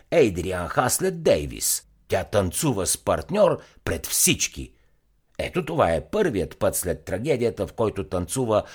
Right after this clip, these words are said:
на публично място. Балерината е силно развълнувана от това преживяване, а след като танцът приключва, сълзите започват да се стичат по бузите й. Публиката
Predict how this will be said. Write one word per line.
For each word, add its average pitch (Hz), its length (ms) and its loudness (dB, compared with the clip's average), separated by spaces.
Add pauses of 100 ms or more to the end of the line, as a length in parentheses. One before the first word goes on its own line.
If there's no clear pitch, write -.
(120)
на 214 240 2
публично 78 500 -2
място. 64 460 -8 (500)
Балерината 76 640 -2
е 67 80 -6
силно 180 480 0
развълнувана 117 680 0 (220)
от 214 180 -2
това 80 240 -2
преживяване, 80 760 0 (200)
а 87 160 0
след - 280 0
като 95 220 -6
танцът 95 460 -2
приключва, 180 680 -2 (340)
сълзите 135 640 -2
започват 92 680 -4
да 104 80 -4
се - 180 -2
стичат 101 520 -2
по - 140 -4
бузите 76 480 -6
й. 58 280 -14 (640)
Публиката 90 640 -4